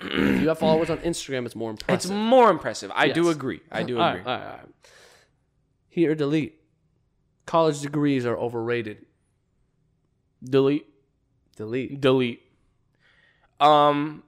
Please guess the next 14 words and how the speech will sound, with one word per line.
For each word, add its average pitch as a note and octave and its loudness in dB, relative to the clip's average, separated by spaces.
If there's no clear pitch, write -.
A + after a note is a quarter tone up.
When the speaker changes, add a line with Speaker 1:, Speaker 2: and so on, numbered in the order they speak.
Speaker 2:
I F3+ 6
don't F#3+ 4
think D#3 -2
they're C3 0
overrated. B2 0
College C3 -4
is B2 -6
overrated. C3+ -4
The A2+ -4
degrees A2+ -4
are F#2 -6
not A2 -8
overrated. F#2 -10
Dude, F#3+ 2